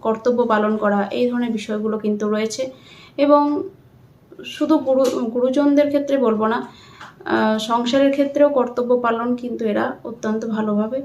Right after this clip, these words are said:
করতে চায় বা করার চেষ্টা করে থাকে। তো মোটামুটি, আহ, ভাবে বলার চেষ্টা করলাম। আহ, আরও অনেক কিছু বলা যেতে পারে, কিন্তু যেহেতু ভিডিও বড় হয়ে যাচ্ছে,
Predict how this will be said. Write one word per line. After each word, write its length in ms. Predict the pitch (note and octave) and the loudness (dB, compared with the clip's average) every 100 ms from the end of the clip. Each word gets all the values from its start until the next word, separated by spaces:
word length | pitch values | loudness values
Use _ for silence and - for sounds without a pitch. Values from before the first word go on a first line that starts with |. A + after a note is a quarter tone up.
| - | -6
করতে 320 | A3 G3+ A#3+ | -6 -4 -6
চায় 200 | C4 C4 | -2 -2
বা 160 | A3+ A3 B3 A3 | -2 -4 -6 -2
করার 240 | G3+ G#3+ - | 0 0 -4
চেষ্টা 320 | G3+ G3 A#3 | -6 -6 -8
করে 200 | A3 G#3 | -8 -8
থাকে। 300 | G#3 G3+ A2+ - - - - - - - - - | -6 -8 -8 -12 -18 -20 -18 -16 -16 -16 -16 0
তো 100 | E4 | 6
মোটামুটি, 640 | D#4+ D#4 E4 E4 E4 D#4+ D#4+ | 8 8 10 10 10 6 4
আহ, 420 | - - B3+ B3 | -2 -4 -4 -2
ভাবে 220 | B3 C4 B3+ | 4 6 6
বলার 260 | A#3 A#3+ | 4 0
চেষ্টা 360 | A#3+ B3 A#3+ C4+ | 0 0 0 0
করলাম। 320 | C#4 C#4 C#4+ | 2 2 2
আহ, 1120 | D4+ - - - - - - - - - - C#4 | 2 0 -2 0 0 2 2 2 2 2 4 6
আরও 120 | E4+ | 6
অনেক 420 | E4+ C4+ E4 F4+ | 6 8 6 6
কিছু 220 | D#4 - | 0 -2
বলা 240 | A#3+ A#3 A#3 | 0 0 0
যেতে 220 | A#3+ B3 | -2 -2
পারে, 180 | B3 C4+ C4+ | -4 -4 -8
কিন্তু 280 | C4 C4 | -10 -6
যেহেতু 320 | A#3+ B3+ C4 C4+ | 0 0 0 -4
ভিডিও 360 | B3 A3 B3 | -6 2 2
বড় 220 | A3+ A3+ | 2 -2
হয়ে 140 | A#3+ A#3+ | -2 -6
যাচ্ছে, 440 | A#3+ A#3+ - C#4+ | -8 -8 -10 -10